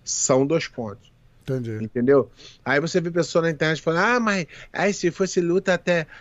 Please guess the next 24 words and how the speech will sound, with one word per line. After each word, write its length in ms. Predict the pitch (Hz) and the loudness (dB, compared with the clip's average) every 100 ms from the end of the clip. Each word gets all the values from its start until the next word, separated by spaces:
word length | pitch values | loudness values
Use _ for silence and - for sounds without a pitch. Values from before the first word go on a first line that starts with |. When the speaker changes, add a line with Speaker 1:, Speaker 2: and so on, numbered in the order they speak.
| - | -14
Speaker 1:
se 140 | - | -8
fosse 320 | 147 175 - 147 | -2 -2 -2 -2
só 160 | 175 | 0
de 140 | 170 - | 0 -2
finalização", 920 | 180 165 175 170 151 - 170 185 - | 0 0 0 -2 -4 0 2 0 -2
mas 180 | 143 156 160 | -4 -2 0
a 60 | |
gente 180 | 160 - | -2 -2
não 60 | 165 | -4
escolhe 340 | - 165 170 | 0 2 2
a 40 | |
regra, 400 | 139 139 156 160 143 | 0 0 -2 -2 -2
não, 180 | 120 104 | -4 -6
campeão. 200 | - 101 | -10 -10
A 20 | |
gente 160 | - | -4
vai 100 | 123 | -4
pro 100 | 123 | -4
campeonato 560 | 127 120 135 123 120 175 - - | -6 -2 2 2 2 -2 -6 -6
sabendo 420 | - 139 123 139 | -2 0 0 0
a 20 | |
regra 360 | 143 139 143 151 | 0 0 0 0
que 180 | - 196 | 2 2
é. 140 | 117 | 2